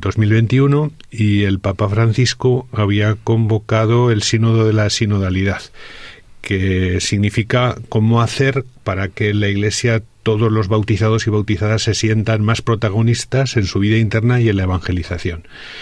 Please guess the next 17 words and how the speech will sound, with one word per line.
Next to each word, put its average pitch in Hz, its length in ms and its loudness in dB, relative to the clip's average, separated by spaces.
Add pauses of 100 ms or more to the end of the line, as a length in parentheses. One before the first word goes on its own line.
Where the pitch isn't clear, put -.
(280)
Y 110 100 0
entonces 113 420 2
empezamos, 120 840 0
eh, 107 220 0
nos 101 180 0
subimos 107 400 2
a 117 60 2
ese 117 180 2
tren 160 340 -2
que, 95 320 -2
que - 120 -4
el 98 120 -2
Papa 101 280 -4
Francisco 98 520 -4
puso 110 220 -2
en 110 60 2
marcha 120 420 0